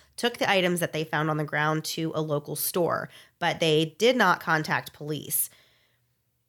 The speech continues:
It wasn't until two days later on January third that Bill Clausen saw a T V bulletin about Meredith's disappearance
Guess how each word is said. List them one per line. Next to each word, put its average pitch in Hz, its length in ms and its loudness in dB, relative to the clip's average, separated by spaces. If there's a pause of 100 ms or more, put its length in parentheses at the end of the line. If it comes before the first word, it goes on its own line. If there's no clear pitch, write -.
It 190 140 0
wasn't 208 260 4
until 196 320 0
two 214 240 -2
days 180 240 2
later 202 320 4
on 165 140 2
January 156 440 0
third 180 460 4
that 165 180 -2
Bill 170 160 2
Clausen 160 580 0
saw 165 300 4
a 147 120 2
T 226 200 -6
V 220 120 -2
bulletin 156 440 -2
about 160 240 0
Meredith's 160 460 2
disappearance 175 760 0